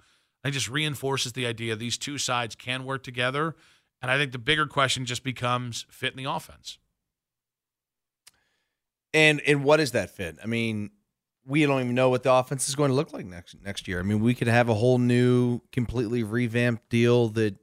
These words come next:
Speaker 2: looks nothing like we saw with Flacco at the end of the year
Speaker 1: Mm-hmm.
Speaker 2: with Deshaun. I mean, they could hire Kellen Moore. They've got Tommy Rees coming in here. They've got some, some guys that, uh, um,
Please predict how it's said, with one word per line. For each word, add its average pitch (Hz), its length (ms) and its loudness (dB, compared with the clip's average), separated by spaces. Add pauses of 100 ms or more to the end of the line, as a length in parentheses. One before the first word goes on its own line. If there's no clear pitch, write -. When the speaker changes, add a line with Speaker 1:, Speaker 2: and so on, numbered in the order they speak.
(220)
Speaker 2:
looks 120 300 -2
nothing 127 600 2
like 117 220 2
we 113 100 -2
saw 107 280 0
with 101 180 -4
Flacco 101 340 -2
at 98 80 -6
the 104 80 -4
end 95 100 -4
of 87 60 -8
the 87 60 -12
year 92 260 -12 (480)
Speaker 1:
Mm-hmm. 113 240 -16 (100)
Speaker 2:
with 117 180 0
Deshaun. 101 500 -2 (180)
I 113 100 -2
mean, 113 240 0
they 117 100 2
could 123 120 -6
hire 120 180 4
Kellen 120 300 0
Moore. 110 260 0
They've 123 160 0
got 107 220 0 (180)
Tommy 123 320 2
Rees 110 300 0
coming 123 240 4
in 117 120 2
here. 120 220 -2
They've 120 160 -4
got 123 240 0
some, 123 280 -4 (100)
some 123 180 -2
guys 113 440 2
that, 113 280 -4
uh, 113 200 0 (720)
um, 98 540 -2